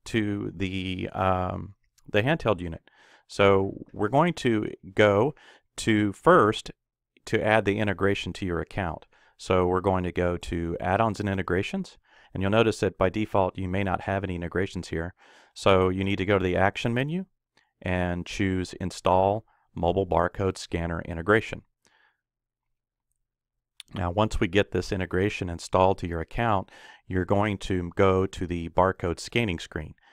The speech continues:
So you can get there from this link here, but it's also the same. It's just going to the home. We're gonna go to barcode scanning. So once we see the barcode scanning screen,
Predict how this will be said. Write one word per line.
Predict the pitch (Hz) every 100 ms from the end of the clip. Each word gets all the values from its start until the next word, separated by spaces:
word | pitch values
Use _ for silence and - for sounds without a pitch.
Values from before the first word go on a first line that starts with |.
| _ -
So | -
you | 101 101
can | 90
get | 147 156
there | 110 104
from | 98 - 87
this | 107 -
link | 107 95
here, | - 110 113
but | 92
it's | 90 -
also | 92 101 90
the | 82
same. | - 92 98
It's | 87
just | - 85
going | - 90 85
to |
the | 80
home. | 76 92 95 117 - _ _ _
We're | 90
gonna | 90 85
go | 82 82
to | 78
barcode | 80 78 - 80 -
scanning. | - 95 87 73 _ _ _ _ _ _ _
So | - 90 87
once | 92 117 -
we | 104
see | - 107
the | 90
barcode | 85 101 - 104
scanning | - - 92 85
screen, | - - 90 92